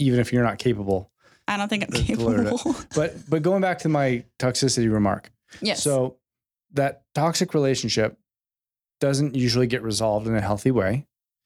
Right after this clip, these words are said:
Speaker 1: It festers over years. And so you're still dealing with that other person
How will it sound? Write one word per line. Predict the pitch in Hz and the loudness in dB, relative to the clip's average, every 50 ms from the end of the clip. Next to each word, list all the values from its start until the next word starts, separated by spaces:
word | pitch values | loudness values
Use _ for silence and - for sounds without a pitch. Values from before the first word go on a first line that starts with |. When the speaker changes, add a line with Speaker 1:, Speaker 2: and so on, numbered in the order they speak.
| _ _ _ _ _ _ - | _ _ _ _ _ _ -6
Speaker 1:
It | 127 123 - | -6 -6 -6
festers | - - - 131 117 107 - - - 139 131 120 - | -8 -8 -4 -2 -2 -2 -2 -2 0 0 0 0 0
over | 139 131 120 139 | -2 0 0 0
years. | 135 120 110 110 107 104 113 139 147 - - - - - _ _ _ _ _ _ _ _ _ _ _ - | 0 0 0 0 2 2 2 0 0 -2 -4 -6 -6 -10 _ _ _ _ _ _ _ _ _ _ _ -2
And | 113 113 110 | 0 2 2
so | - - 131 120 113 | 2 2 0 0 0
you're | 113 110 110 110 | 0 0 0 0
still | 104 - - - - 143 147 143 151 147 | 0 -2 -4 -2 -2 0 2 2 2 0
dealing | 131 120 135 147 151 139 123 117 113 113 110 107 | 0 2 2 2 4 2 2 2 0 0 2 2
with | 110 110 113 110 107 - _ _ _ _ _ _ _ _ _ _ _ - | 2 2 2 0 -2 -6 _ _ _ _ _ _ _ _ _ _ _ -6
that | - 110 110 107 107 - - _ _ _ _ _ _ _ _ _ _ _ _ _ _ _ _ _ _ _ _ _ _ _ _ _ _ - | -2 0 0 0 0 -2 -6 _ _ _ _ _ _ _ _ _ _ _ _ _ _ _ _ _ _ _ _ _ _ _ _ _ _ -2
other | 139 135 135 151 147 135 - - _ _ - | 0 0 2 2 0 -2 -4 -8 _ _ -8
person | - - 135 131 123 - - 131 123 120 117 110 | -2 0 0 2 0 0 0 2 4 4 2 2